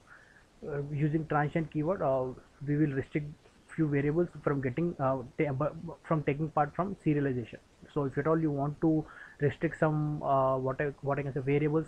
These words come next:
uh, not to take part in the serialization thing, so, uh,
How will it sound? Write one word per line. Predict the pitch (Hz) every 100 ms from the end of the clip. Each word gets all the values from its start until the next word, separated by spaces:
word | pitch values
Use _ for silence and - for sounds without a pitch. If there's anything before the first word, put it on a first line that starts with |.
| -
uh, | 131
not | 143 139
to | 139
take | 143 -
part | 135
in | 139
the | 139 -
serialization | 143 143 147 135 147 160 - - - - - - -
thing, | 131 175 208 -
so, | 165 156 147 -
uh, | 147 135 131